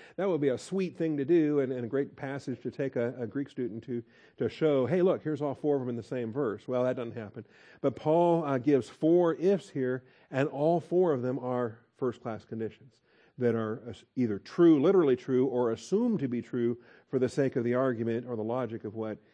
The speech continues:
is being communicated. All assumed p-,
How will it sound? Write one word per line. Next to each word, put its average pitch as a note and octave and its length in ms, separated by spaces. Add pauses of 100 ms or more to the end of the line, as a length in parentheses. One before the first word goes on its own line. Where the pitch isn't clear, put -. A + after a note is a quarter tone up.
(160)
is A2 140
being G#2+ 440 (200)
communicated. A2+ 760 (920)
All B2 300
assumed A#2+ 760
p-, B2+ 80